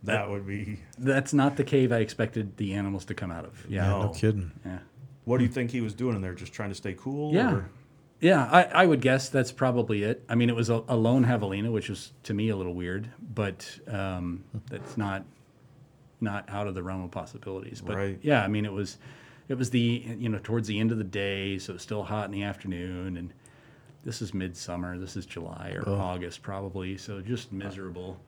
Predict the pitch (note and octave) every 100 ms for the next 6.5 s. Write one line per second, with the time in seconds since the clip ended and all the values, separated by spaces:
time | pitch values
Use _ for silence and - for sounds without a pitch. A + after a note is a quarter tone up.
0 | - F#2 G2+ G#2 F#2+ G2+ G2+ F#2+ G2 G2
1 | - B2 A2 G#2+ - G2+ G#2+ G2 F#2+ F2
2 | - F#2 F#2+ A#2 F2 E2+ - - - F#2+
3 | F2+ F2+ G2+ G2+ A2 A2+ G#2+ A#2+ A2 A2
4 | G2 F#2+ - F#2+ F#2+ - F2 F#2+ F2+ F2
5 | F2+ F2+ - F2+ F2 F2+ F2 E2 E2+ E2
6 | E2+ E2+ E2 D#2 -